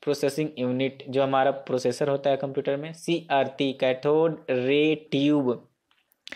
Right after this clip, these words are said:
यानी कि जो मॉनिटर पहले बॉक्स की तरह यूज़ होता था, उसको सीआरटी मॉनिटर कहते थे, उसका फुल फॉर्म होता है सीआरटी का कैथोड रे ट्यूब।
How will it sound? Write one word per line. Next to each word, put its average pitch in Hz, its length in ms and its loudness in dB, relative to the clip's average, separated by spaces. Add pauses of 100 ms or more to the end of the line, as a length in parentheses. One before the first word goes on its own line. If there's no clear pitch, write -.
(400)
यानी 139 360 4
कि 151 180 0
जो 143 140 2
मॉनिटर 139 360 0
पहले 139 360 0
बॉक्स 135 360 0
की 147 120 -2
तरह 139 160 0
यूज़ 139 120 0
होता 139 180 0
था, 143 120 -2
उसको 139 320 -2
सीआरटी 135 440 0
मॉनिटर 135 320 -2
कहते 135 280 -2
थे, 139 120 -6
उसका 147 340 -4
फुल 143 200 -6
फॉर्म 139 160 -6
होता 139 160 -4
है 139 40 -2
सीआरटी 139 500 0
का 165 140 -2 (340)
कैथोड 135 520 0
रे 131 260 2
ट्यूब। 127 760 -2